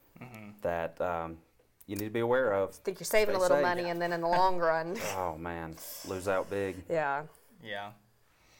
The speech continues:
Speaker 1: Um, Alyssa, uh, once upon a time, I had a client that refused to close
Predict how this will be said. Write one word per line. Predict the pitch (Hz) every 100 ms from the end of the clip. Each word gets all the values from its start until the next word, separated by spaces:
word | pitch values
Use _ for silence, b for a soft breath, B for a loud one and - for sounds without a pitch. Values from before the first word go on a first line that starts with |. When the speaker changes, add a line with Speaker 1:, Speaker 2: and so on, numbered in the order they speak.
| b b b b _
Speaker 1:
Um, | 123 123 113 104 104 - _ _
Alyssa, | 120 123 - 92 95 - _ _ -
uh, | 123 113 107
once | 123 127
upon | 123 131 113
a |
time, | 113 107 101 -
I | 120
had | 135 107
a |
client | 107 - 101 98 90
that | 117
refused | 113 113 123 123 -
to | 117
close | - 117 104 104